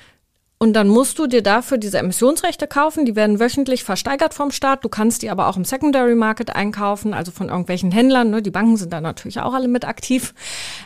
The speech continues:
Ähm, und dann kaufst du dir die ein und dann einmal pro Jahr musst du die eben einreichen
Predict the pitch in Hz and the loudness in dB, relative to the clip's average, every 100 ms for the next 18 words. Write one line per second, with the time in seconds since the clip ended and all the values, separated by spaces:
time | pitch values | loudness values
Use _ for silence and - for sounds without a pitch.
0 | _ 220 220 208 208 208 202 208 - - | _ 2 4 6 8 8 6 4 0 2
1 | 220 214 208 240 - 220 202 165 - 147 | 4 4 2 0 2 0 0 -2 -2 0
2 | 190 370 - 226 214 196 202 247 277 - | 0 0 0 0 2 0 2 2 0 0
3 | 233 226 240 226 - 202 202 196 196 - | 2 4 2 0 -4 -6 -4 -2 -2 -2
4 | 180 170 - 165 - 165 | -2 -2 -6 -8 -8 -10